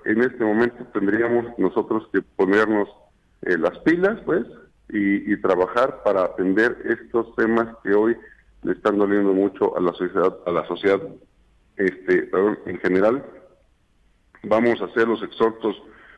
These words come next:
correspondientes en este momento a la ente auditor que, con el que contamos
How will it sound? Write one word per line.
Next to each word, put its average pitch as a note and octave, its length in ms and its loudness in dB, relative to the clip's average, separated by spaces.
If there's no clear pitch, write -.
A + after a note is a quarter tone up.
correspondientes F#2+ 840 0
en F#2 140 0
este A2 200 0
momento G#2 540 0
a F#2 80 2
la F2+ 260 2
ente G#2 500 0
auditor F2+ 480 -2
que, F#2 120 -6
con F2+ 160 -2
el E2 100 -2
que - 120 -14
contamos G#2+ 500 0